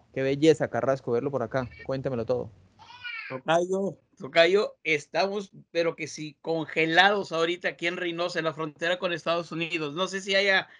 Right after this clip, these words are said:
Speaker 2: eh, ahorita profesores, eh, conectados. Por eso estamos con la cámara apagada, porque estamos bajo veinte mil colchas, porque hace mucho frío. Estamos con una sensación térmica de menos dos grados, entonces te imaginarás cómo <laughs> estamos.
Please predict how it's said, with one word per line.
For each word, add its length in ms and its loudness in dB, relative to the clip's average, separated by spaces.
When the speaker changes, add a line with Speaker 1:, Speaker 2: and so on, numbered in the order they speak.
Speaker 2:
eh, 140 2
ahorita 640 0
profesores, 680 -6
eh, 420 0
conectados. 560 -2
Por 180 -2
eso 260 -2
estamos 420 -2
con 160 0
la 100 2
cámara 320 0
apagada, 420 0
porque 200 -12
estamos 340 -4
bajo 320 -4
veinte 460 -4
mil 260 -2
colchas, 540 0
porque 220 -10
hace 160 -10
mucho 280 -8
frío. 400 -10
Estamos 320 -6
con 140 -8
una 180 -6
sensación 420 -14
térmica 420 -6
de 100 -6
menos 280 -8
dos 180 -8
grados, 460 -4
entonces 560 -12
te 80 -10
imaginarás 680 -6
cómo 180 -6
<laughs> 20 -12
estamos. 560 -6